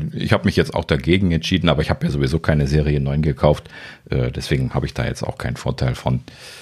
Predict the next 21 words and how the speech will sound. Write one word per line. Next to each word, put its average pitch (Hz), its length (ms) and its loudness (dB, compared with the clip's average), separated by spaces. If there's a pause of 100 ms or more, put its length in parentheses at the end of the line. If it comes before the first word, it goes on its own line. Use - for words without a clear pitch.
(180)
Ähm, 64 420 -2
und 69 400 -2
allgemein 78 480 4
bin 85 120 4
ich 80 120 2
bei 73 100 4
der 73 140 2
Apple 90 240 2
Watch 82 220 2
ein 67 60 -2
bisschen 78 280 0
vorsichtig 87 560 0
geworden, 76 680 2
äh, - 100 -6
auch - 200 -2
wenn 78 100 2
die 76 100 0
Akkulaufzeit 73 680 0
von 73 140 -4
der 69 180 -2
Ultra 80 460 -2